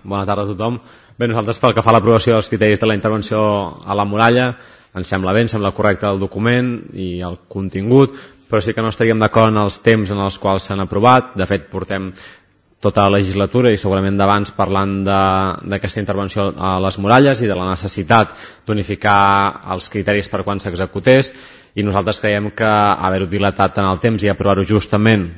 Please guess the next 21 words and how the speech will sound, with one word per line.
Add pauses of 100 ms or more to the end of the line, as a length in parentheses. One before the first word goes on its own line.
(100)
per
molt
que, (300)
evidentment,
ens
podreu
argumentar (480)
ah,
que, (260)
que
costa
molt
i
que
ha
estat
un
document
molt
costós, (120)
però